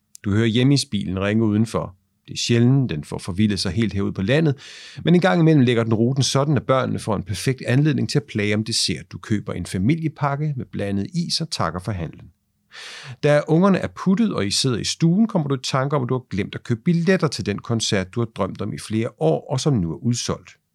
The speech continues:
Du går på nettet og finder heldigvis en billet på D B A punktum D K. Den er lidt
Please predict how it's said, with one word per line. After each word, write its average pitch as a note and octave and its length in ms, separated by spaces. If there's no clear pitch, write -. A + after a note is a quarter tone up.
Du G#2+ 80
går - 140
på - 140
nettet D#3 380
og A3 100
finder F3 260
heldigvis D3 500
en E2+ 100
billet A2+ 280
på E2 240
D G2 100
B G2 40
A A2 200
punktum F2+ 300
D F#2 60
K. - 80
Den C#3+ 120
er A#2 60
lidt F2 200